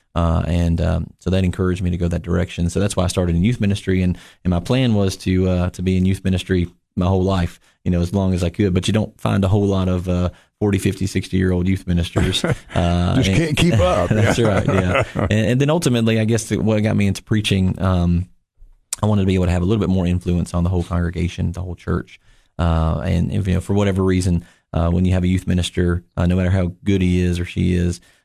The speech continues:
Speaker 1: uh, it's, uh, it's always, "Well, they're just the youth minister." Uh, and so that's, that's just the kind of the reality of it. So, uh, that led me towards, uh, moving into the pulpit and trying to, to minister not just to teenagers, but to, to adults as well.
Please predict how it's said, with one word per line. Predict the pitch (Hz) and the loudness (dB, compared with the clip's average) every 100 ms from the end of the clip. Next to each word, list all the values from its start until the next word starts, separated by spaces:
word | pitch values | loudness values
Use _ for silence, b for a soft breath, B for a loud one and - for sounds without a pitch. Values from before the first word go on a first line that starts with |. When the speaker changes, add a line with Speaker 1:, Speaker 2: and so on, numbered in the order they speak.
| - | -4
Speaker 1:
uh, | 85 82 82 | 0 0 0
it's, | 90 - 87 | -2 -2 -2
uh, | 85 82 | -2 0
it's | 85 - | -2 -2
always, | 87 87 87 | 0 0 0
"Well, | 90 | -2
they're | 87 90 | 0 -2
just | 87 90 - | -2 -4 -6
the | 80 | -6
youth | 85 - | -6 -6
minister." | 78 82 - 78 b b b | -6 -8 -10 -14 b b b
Uh, | - 82 80 78 | -4 -2 -2 -2
and | 58 90 | -2 -4
so | - 85 82 B B B | -2 0 0 B B B
that's, | 95 98 | -6 -2
that's | 95 - | -2 0
just | 92 - - | -2 -4 -6
the | 87 | -4
kind | 87 95 | -2 0
of | 87 | 2
the | 87 | 2
reality | 85 87 87 85 | 2 2 0 0
of | 87 | 0
it. | 87 | -2
So, | - 95 90 - | -2 0 0 0
uh, | 90 90 | -2 0
that | 104 | 0
led | 101 | 2
me | 95 92 | 2 0
towards, | 95 92 87 - b b _ | 0 0 -2 -6 b b _
uh, | - 82 85 | -2 0 2
moving | 92 95 92 | 2 2 0
into | 85 | 0
the | 87 | -4
pulpit | 82 87 87 87 | -2 -2 0 0
and | 87 | 0
trying | 98 90 87 | 0 0 0
to, | 85 | 0
to | 85 - | -2 0
minister | 98 98 95 | 0 0 0
not | 98 69 | 0 0
just | 95 - | -4 -6
to | |
teenagers, | - 92 87 87 87 | -4 0 0 0 -2
but | - - | -6 -4
to, | 87 | -4
to | 80 87 | -2 -2
adults | 82 82 - | -2 -4 -6
as | - | -10
well. | 82 85 | -6 -6